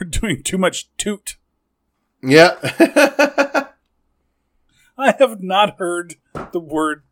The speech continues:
Speaker 1: toot in <laughs> reference to a drug in so long.
Speaker 2: I don't think I ever have.
Speaker 1: Oh, I did. Uh, I gotta find out which drug it is.
Speaker 2: 'Cause we're,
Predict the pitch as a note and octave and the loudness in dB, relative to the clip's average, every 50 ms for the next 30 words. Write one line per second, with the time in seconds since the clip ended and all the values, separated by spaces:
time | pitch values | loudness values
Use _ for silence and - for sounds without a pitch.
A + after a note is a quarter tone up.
0 | _ - - - G3+ F3+ E3+ - _ - - _ _ _ _ _ _ _ _ _ | _ -12 -10 -8 -10 -10 -10 -12 _ -18 -18 _ _ _ _ _ _ _ _ _
1 | _ - C3+ C3+ - F3+ E3+ - - - - F3+ F3 - - - - - - - | _ -12 -12 -10 -6 -6 -6 -6 -6 -12 -10 -10 -10 -10 -12 -20 -20 -20 -14 -10
2 | F#3+ E3 - D3+ D3+ C#3+ B2+ - - C3+ D3 C#3+ C3+ B2+ A#2+ A#2 - _ _ _ | -8 -8 -8 -10 -16 -18 -18 -20 -16 -10 -6 -6 -6 -6 -8 -10 -20 _ _ _
3 | _ _ _ _ _ _ _ _ D3+ - - _ - - - - - - - F3 | _ _ _ _ _ _ _ _ -16 -16 -16 _ -20 -20 -20 -20 -20 -12 -10 -10
4 | E3 - - E3+ - - - D3+ - _ - D3 - _ _ _ _ _ _ _ | -10 -8 -12 -16 -16 -14 -16 -18 -18 _ -18 -20 -20 _ _ _ _ _ _ _
5 | _ _ _ _ _ _ _ _ _ - A2+ D#3+ A3 B3+ A#3+ G#3+ G3 E3 A#2+ G#2 | _ _ _ _ _ _ _ _ _ -8 -4 -4 -4 -2 -4 -4 -4 -2 -4 -2
6 | F#2+ G#2+ C3+ D#3+ C#3+ F#2+ - F2+ D#2 C#2 C2+ - - - D3 D3+ D3+ D3+ D3 C#3+ | -2 -4 -4 -4 -6 -4 -6 -8 -8 -8 -12 -12 -8 -2 2 2 2 2 0 -4
7 | C3+ C3+ C3+ C#3 C3+ C3 C3 B2+ B2 A#2+ A#2+ B2 _ _ C3+ C3 C3 B2+ B2+ B2+ | -6 -8 -8 -8 -10 -12 -12 -14 -14 -16 -20 _ _ _ -14 -10 -6 -4 -4 -4
8 | C3 - B2+ C#3 C3+ C#3 C3+ A#2+ - C3 B2+ B2+ B2+ A#2 A#2 G#2+ - - A#2+ A#2 | -6 -6 -10 -16 -16 -16 -16 -16 -18 -20 -18 -18 -18 -20 -20 -20 -20 -20 -20 -20
9 | A2+ A2 A2 A2 G#2+ G#2 - - _ _ _ _ _ _ _ _ _ _ _ _ | -20 _ -20 -20 -20 -20 -20 -20 _ _ _ _ _ _ _ _ _ _ _ _
10 | _ _ _ _ _ _ _ _ _ _ _ _ _ _ _ _ _ _ _ _ | _ _ _ _ _ _ _ _ _ _ _ _ _ _ _ _ _ _ _ _
11 | _ _ _ - B2+ A#2+ G#2 A2 G2+ G2+ G2+ G2+ F2+ - | _ _ _ -4 -4 -4 -4 -6 -4 -2 -2 -2 -4 -6